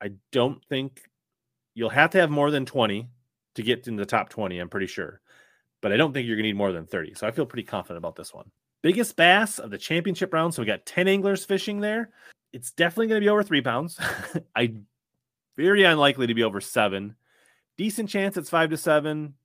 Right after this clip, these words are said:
Decent chance it's three to five. So coin flip, whether it's gonna be, like, a high four, or is it gonna be one that falls in that five to seven pound range? I'm gonna take the three to five pound, although I'm tempted by the five to seven. How many total bass weighing four pounds or more will be weighed by the total field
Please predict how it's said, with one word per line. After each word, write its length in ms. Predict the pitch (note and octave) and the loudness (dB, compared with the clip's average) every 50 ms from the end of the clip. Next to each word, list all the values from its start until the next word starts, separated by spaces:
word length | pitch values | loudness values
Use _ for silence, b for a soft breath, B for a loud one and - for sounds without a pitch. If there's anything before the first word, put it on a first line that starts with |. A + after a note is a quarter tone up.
| _ - | _ -6
Decent 300 | C#3 C#3 C3+ C#3 C#3 - | -4 -4 -4 -4 -6 -4
chance 240 | C#3+ B2+ B2+ B2 B2 | -2 -2 -2 -2 -6
it's 140 | A#2+ - | -8 -10
three 220 | - - B2+ A#2+ A2 | -8 -4 0 0 0
to 60 | G#2+ | 0
five. 360 | - - G#2 G2 F#2+ F#2+ G2 | 0 0 0 0 -2 -2 -4
So 100 | A2 A2+ | -6 -8
coin 340 | G2+ - - - E3+ F3+ F#3 | -8 -8 -4 -4 -2 -2 -4
flip, 280 | F#3 - G#3+ A3 A3+ A3 _ - | -4 -6 -6 -6 -6 -8 _ -6
whether 220 | A#2 A#2 A2+ A2 | -4 -2 -2 -4
it's 100 | A2 - | -4 -6
gonna 160 | - B2+ A2+ | -6 -6 -6
be, 140 | G#2+ A2 G#2+ | -4 -2 -2
like, 200 | G#2 G2+ G2+ - _ _ - | -2 -4 -4 -6 _ _ -8
a 80 | G#2 | -8
high 320 | G2+ - B2 B2 B2 C3 C3 | -6 -2 0 2 2 2 0
four, 500 | B2+ - - B2 C#3 F3+ A3 C4+ C4+ - _ b b b b b b b b b | -2 -4 -6 -4 -4 -4 -4 -6 -8 -10 _ b b b b b b b b b
or 140 | A#2+ A#2+ A#2 | 2 2 2
is 80 | A2+ | 2
it 60 | A#2 | 0
gonna 180 | A2 A#2+ A2+ A2 | -2 -2 -2 -2
be 120 | G#2+ A2+ | -2 -2
one 200 | A2+ A2 A2 G#2+ | -2 -2 -4 -8
that 160 | G#2 - _ - | -10 -12 _ -4
falls 220 | A#2+ G#2 G#2+ G2 | -2 -2 0 -2
in 60 | G#2+ | -4
that 120 | G2+ F2+ - | -8 -8 -4
five 220 | - G#2 G2 F2+ | -4 -4 -4 -4
to 60 | E2+ | -6
seven 280 | - - F#2+ F2+ F2+ F2 | -8 -8 -8 -8 -10 -12
pound 240 | F#2+ F#2+ F2 E2+ E2+ | -12 -12 -10 -10 -12
range? 340 | E2 - _ - - - _ _ _ _ _ _ _ _ _ _ _ - | -14 -14 _ -18 -20 -20 _ _ _ _ _ _ _ _ _ _ _ -6
I'm 140 | B2+ D#3+ | -6 -4
gonna 140 | F3+ F#3+ G3+ | -4 -4 -6
take 360 | G3 - - D3+ C#3 C#3 _ - | -6 -4 -2 -4 -4 -4 _ -6
the 100 | A#2 G#2+ | -6 -6
three 220 | - A2 A2 G#2+ | -4 -4 -4 -2
to 60 | G#2+ | -2
five 280 | G2 - G#2 F#2+ G2 F#2 | -4 -4 -4 -4 -4 -4
pound, 380 | - A2 G#2 G#2 G#2 G#2 G#2 - _ - | -4 -4 -4 -4 -6 -8 -12 -16 _ -14
although 320 | G2+ G2 G2 G2 G#2 G#2 | -12 -10 -8 -6 -6 -4
I'm 160 | G2+ G2+ G2+ F#2+ | -6 -6 -8 -10
tempted 420 | - - D#3+ D3+ C#3+ - C3 A#2+ | -10 -8 -8 -6 -6 -6 -6 -4
by 140 | - G#2+ G2 | -4 -4 -4
the 100 | F#2 F2+ | -6 -6
five 260 | - - G2+ F#2+ F#2 | -6 -6 -6 -6 -6
to 60 | F#2 | -10
seven. 440 | - - - C#2+ - - - B2 - _ _ _ _ _ B B B B B B B B B B B B B B B B B B | -12 -12 -12 -12 -14 -16 -20 -20 -20 _ _ _ _ _ B B B B B B B B B B B B B B B B B B
How 100 | B D3 | B 0
many 100 | F3+ F#3 | 2 2
total 160 | F3+ F#3 F3 | 4 4 4
bass 260 | D#3+ D3+ D3 D3+ D3 - | 6 6 6 4 4 2
weighing 160 | C3+ A#2+ A#2+ | -2 -2 -4
four 260 | - - D3 D#3 D#3+ | -4 -2 -2 -2 -2
pounds 460 | D#3 - C#3+ C#3 C#3 C#3+ C#3+ C3 B2 | -2 -2 -2 0 0 0 -2 -4 -8
or 160 | - A2 A2 | -10 -10 -8
more 500 | G2+ G2+ A2+ C#3 F#3+ A3+ A#3+ A#3+ B3 A#3+ | -8 -4 0 2 2 4 4 2 2 0
will 140 | F#3 C3 B2+ | -2 -4 -4
be 140 | B2+ C3 B2 | -2 -2 0
weighed 220 | A#2+ B2 B2 C3 | 2 2 2 4
by 120 | A#2 A2+ G#2+ | 4 2 2
the 120 | G2+ A2 | 2 -2
total 440 | - - - - - E3+ F3 E3+ E3 | -4 -6 -6 0 2 2 4 4 2
field 720 | - - - - G#3+ G#3 G#3 G#3+ G#3+ G#3 G#3 G3+ G3+ | -2 -4 -6 -4 0 2 4 4 4 4 2 0 -6